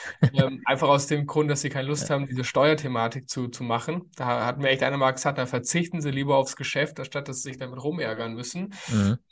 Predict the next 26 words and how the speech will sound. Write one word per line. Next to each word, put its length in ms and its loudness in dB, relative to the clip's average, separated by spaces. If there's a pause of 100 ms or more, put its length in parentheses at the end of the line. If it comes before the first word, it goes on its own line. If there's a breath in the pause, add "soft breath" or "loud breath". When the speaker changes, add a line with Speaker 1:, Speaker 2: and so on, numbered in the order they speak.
Speaker 2:
Ähm, 280 -2
aber 180 8
vielleicht 200 2
gibt's 200 -4
da 160 6
auch, 220 6
weil 140 2
ins 180 -4
Ausland 400 -2
ziehen 260 0
sie 120 0
ja 100 4
letztendlich 560 -2
nicht, 240 -8
die 80 -8
Kunden, 600 -8
ja? 200 -6 (380 loud breath)
Ähm, 300 0
vielleicht 220 2
gibt's 200 -4
da 100 4
auch 160 4
bald 180 2
eine 100 -4
bessere 360 -2
Lösung. 480 0